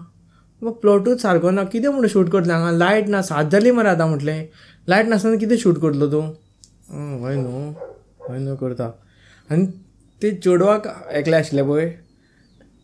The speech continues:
तेज्या आवयक सांगता हांव, "काकी, येयले आमी,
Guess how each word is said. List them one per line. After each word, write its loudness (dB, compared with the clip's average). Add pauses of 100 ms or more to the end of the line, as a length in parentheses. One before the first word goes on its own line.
(240)
तेज्या 4
आवयक 4
सांगता -2
हांव, -4 (140)
"काकी, 2
येयले 6
आमी, 4